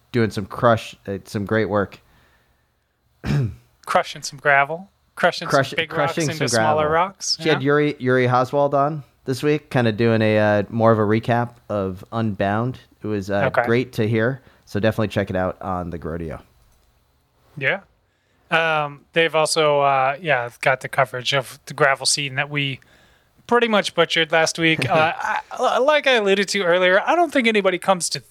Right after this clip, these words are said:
Speaker 2: this show for accurate information. Occasionally, we'll get a one-star review, uh, from somebody who said that they didn't get, like, uh, accurate race breakdowns and stuff, uh, from this show, but I don't think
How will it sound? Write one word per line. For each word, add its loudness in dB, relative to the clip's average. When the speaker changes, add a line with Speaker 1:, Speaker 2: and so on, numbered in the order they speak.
Speaker 2:
this 2
show 2
for 0
accurate 2
information. -2
Occasionally, 0
we'll 0
get 2
a 4
one-star 2
review, -2
uh, 0
from -6
somebody 0
who -2
said 2
that -6
they 2
didn't -2
get, 0
like, 0
uh, 0
accurate 0
race 0
breakdowns 0
and -12
stuff, -2
uh, 2
from -2
this 2
show, 2
but -8
I 4
don't -4
think -12